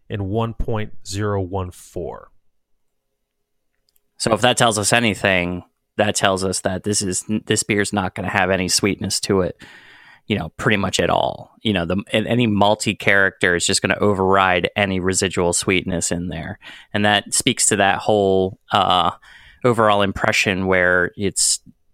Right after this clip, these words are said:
Speaker 2: dry and, you know, quote, "encourages another drink," <laughs> you know, but it's, it's, it's, it's a little bit on the drier side, uh, for,
Speaker 1: Yep.
Speaker 2: for malty
Speaker 1: Yep.
Speaker 2: beers.
Speaker 1: Right. Key, it, the, the key's right in the overall impression.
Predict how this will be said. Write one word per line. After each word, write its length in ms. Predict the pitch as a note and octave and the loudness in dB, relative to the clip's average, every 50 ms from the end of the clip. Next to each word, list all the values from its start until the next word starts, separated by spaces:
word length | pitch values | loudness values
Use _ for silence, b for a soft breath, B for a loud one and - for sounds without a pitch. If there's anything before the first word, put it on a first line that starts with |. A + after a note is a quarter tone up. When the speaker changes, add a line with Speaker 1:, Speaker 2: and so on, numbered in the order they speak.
| A2+ A2 - | -20 -14 -6
Speaker 2:
dry 800 | - A2 G2+ G2+ A2 B2 C3 B2 G#2+ G2 F#2+ F#2 F2+ F#2 G2 - B B B B B B B B B | 0 2 4 4 6 6 6 6 4 4 4 4 2 2 0 -2 B B B B B B B B B
and, 400 | G#2+ G#2 G2+ F#2+ F#2 F#2 F#2+ - | 0 0 0 0 -2 -2 -4 -2
you 100 | - G#2 | -2 -2
know, 180 | F#2+ F2+ F2 E2+ | 0 -2 -2 -4
quote, 320 | - - - A2 G#2 - - | -6 -2 0 0 0 0 -2
"encourages 760 | G#2+ G2+ G2 - - B2 A2+ G#2+ G#2 G#2 F#2+ - G#2+ G2 G2 | -4 -4 -4 -2 0 2 2 2 2 0 0 0 0 0 0
another 360 | G2+ F#2 F#2 F#2 F#2 F#2+ F2+ | 0 -2 0 0 0 0 0
drink," 500 | F2 - G2+ F#2+ F#2 E2+ E2+ - - - - | 0 0 2 2 2 2 0 -2 -6 -6 -2
<laughs> 40 | |
you 180 | - - F3+ D#3+ | 0 2 2 2
know, 300 | A#2 G#2+ G2+ G#2+ - - - - | 2 2 2 0 0 -4 -2 2
but 240 | D3+ D3+ C#3 C3 B2+ | 2 4 4 4 2
it's, 580 | C3+ C3+ C#3 C#3 C3+ B2+ B2+ B2+ A2+ - - - - | 2 4 4 4 4 4 4 4 2 0 -2 0 2
it's, 240 | C3+ B2+ - - - B B B B B F#3+ F3 | 0 0 0 -2 -6 B B B B B -4 0
it's, 400 | B D3 C#3+ - - - - - - _ _ _ - | B 2 2 2 0 -2 -2 -4 -8 _ _ _ -2
it's 180 | - C3 B2 - | 0 0 2 2
a 60 | A#2+ | 2
little 260 | A2+ A#2 B2+ C3 B2+ | 2 4 4 2 2
bit 140 | A2+ - A#2 | 2 2 2
on 160 | A#2 A2 G#2 | 2 2 2
the 80 | G2+ G2 | 0 0
drier 460 | F2+ - G2 F#2+ G2 F#2+ F#2 F2+ F#2 | 0 2 2 4 4 4 2 2 0
side, 540 | - - - E2 - E2+ E2 D#2+ D#2+ E2 - _ - - | 0 0 -2 -2 -2 -2 -2 -2 -4 -6 -10 _ -6 -2
uh, 260 | G2 G2 F2 E2+ F2 F2 | -2 -2 0 -2 -4 -6
for, 420 | - - - F#2 F2 E2 E2 E2+ E2+ | -6 -2 0 2 2 2 2 0 0
Speaker 1:
Yep. 320 | G2 G2+ G#2 G#2 G2+ A#2 | 0 0 0 0 -2 -2
Speaker 2:
for 160 | - - A2 | -4 -4 -4
malty 400 | G2+ G2+ G2 F#2+ F#2 - - F#2+ | -2 0 0 0 0 0 -2 -4
Speaker 1:
Yep. 100 | F2+ G2+ | -2 -2
Speaker 2:
beers. 400 | F2+ D#2 D2 E2 E2+ G2 - - _ _ _ _ _ _ - | -2 -4 -4 -4 -4 -4 -6 -8 _ _ _ _ _ _ -10
Speaker 1:
Right. 280 | G2 F2 E2+ E2 E2 F2+ - - - | -8 -6 -6 -8 -10 -14 -18 -14 -8
Key, 340 | - C3 B2+ B2+ - A#2+ | -4 -4 -4 -4 -2 -4
it, 240 | A#2+ G#2+ G2+ A#2 - | -4 -4 -6 -12 -10
the, 180 | B2 A#2 A#2+ B2+ | -6 -4 -4 -4
the 60 | B2 | -4
key's 320 | - - - D3 C3+ G#2+ | -4 -4 -2 -2 0 0
right 140 | A#2 A#2+ A#2+ | 0 0 0
in 80 | A#2 A2 | -2 -2
the 100 | A2 G#2+ | 0 0
overall 400 | G2+ G2 F#2+ G2 G2+ F#2 F2+ F2+ | 0 0 0 0 -2 -2 -2 -2
impression. 540 | F2 - - F2 D#2+ - - F2 E2 E2 | -2 -4 -4 -4 -4 -6 -6 -6 -8 -8